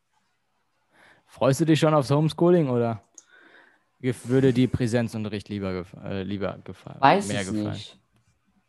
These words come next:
Speaker 1: Wie, du weißt es nicht? Du weißt auch aus, äh, von,
Speaker 2: Ich,
Speaker 1: von letztes
Speaker 2: ja,
Speaker 1: Jahr
Speaker 2: aber
Speaker 1: jetzt, wie es
Speaker 2: ich,
Speaker 1: ist.
Speaker 2: ich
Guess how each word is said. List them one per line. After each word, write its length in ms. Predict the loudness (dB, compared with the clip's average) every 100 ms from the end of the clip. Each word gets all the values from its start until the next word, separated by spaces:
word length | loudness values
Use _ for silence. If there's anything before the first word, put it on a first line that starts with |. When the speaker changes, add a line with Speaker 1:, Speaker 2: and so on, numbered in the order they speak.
| _ _ _ _ _ _ _ _ _ _ _ _ _
Speaker 1:
Wie, 120 | -12 -8
du 120 | -4
weißt 240 | -4 -4
es 120 | -6 -10
nicht? 160 | -8
Du 60 | 0
weißt 200 | 0 2
auch 80 | 2
aus, 220 | 0 -2
äh, 140 | -6 -4
von, 320 | 0 2 4
Speaker 2:
Ich, 100 | 4
Speaker 1:
von 120 | 4
letztes 160 | 4 10
Speaker 2:
ja, 100 | 12
Speaker 1:
Jahr 180 | 12 12
Speaker 2:
aber 160 | 10
Speaker 1:
jetzt, 160 | 6 2
wie 80 | -4
es 100 | -4
Speaker 2:
ich, 60 |
Speaker 1:
ist. 180 | -6 -12 -16
Speaker 2:
ich 480 | -4 -2 -2 -4